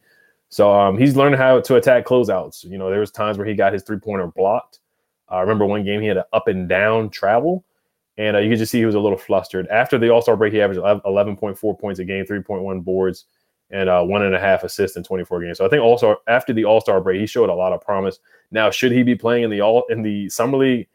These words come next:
I do think he should be. You listen to what Richard Jefferson said the other day on E S P N.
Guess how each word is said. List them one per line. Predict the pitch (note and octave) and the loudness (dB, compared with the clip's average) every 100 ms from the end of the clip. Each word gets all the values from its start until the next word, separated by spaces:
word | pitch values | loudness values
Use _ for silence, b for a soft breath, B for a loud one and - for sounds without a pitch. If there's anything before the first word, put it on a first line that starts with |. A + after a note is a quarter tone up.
| _ _ - | _ _ -2
I | A2 | 0
do | A#2 A2 | 0 -2
think | A2 F#2+ | -4 -6
he | G2 | -8
should | F2+ F#2 | -8 -8
be. | F2+ E2+ G2 | -8 -12 -16
You | A#2 A2 | -10 -4
listen | A2+ C#3 C#3 | 0 2 2
to | |
what | A#2+ A2 | 2 2
Richard | A#2 A#2 G2 | 0 -4 -4
Jefferson | - - G#2 A2 | -4 -4 -10 -12
said | G#2 G#2+ G2+ | -4 -4 -2
the | G2 | -4
other | F#2+ | -4
day | F#2+ | -4
on | F#2+ F#2 | -4 -4
E | G2 | -6
S | - | -6
P | G2+ | -4
N. | F#2+ F#2+ | -4 -4